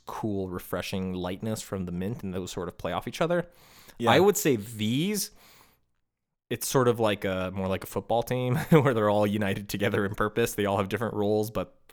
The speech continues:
Speaker 1: at the end of the day, they're all doing the same thing.
Speaker 2: Mm-hmm.
Speaker 1: Um, and flavor-wise, I w-, I, 'cause I, I, I don't taste, <laughs> what is it, eight, nine? <laughs>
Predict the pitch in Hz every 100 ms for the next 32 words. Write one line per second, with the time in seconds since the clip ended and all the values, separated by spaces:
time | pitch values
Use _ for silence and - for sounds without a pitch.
0 | - 98 104 101 98 95 95 95 - -
1 | - - 95 92 92 92 92 90 90 90
2 | 92 107 - - 113 95 92 92 - 123
3 | 131 117 110 104 104 - 98 104 104 104
4 | - - 110 117 - 143 - _ _ 123
5 | 151 - - 131 120 - - - - -
6 | - - _ - - 98 - 85 - -
7 | 104 117 - 113 95 104 120 113 151